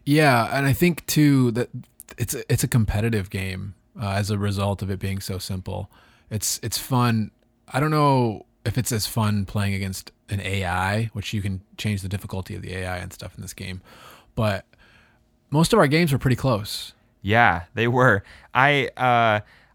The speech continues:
Speaker 2: I, when we first started playing it, I was like, "Man, this is pretty basic.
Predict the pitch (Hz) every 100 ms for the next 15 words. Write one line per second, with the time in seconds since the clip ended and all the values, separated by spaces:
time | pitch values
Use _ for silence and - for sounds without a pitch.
0 | _ 104 - _ _ 170 170 196 - 226
1 | 240 - 220 190 147 131 131 156 165 123
2 | 127 120 110 101 156 202 202 240 285 170
3 | 151 _ - 175 185 185 156 135 120 104
4 | 120 -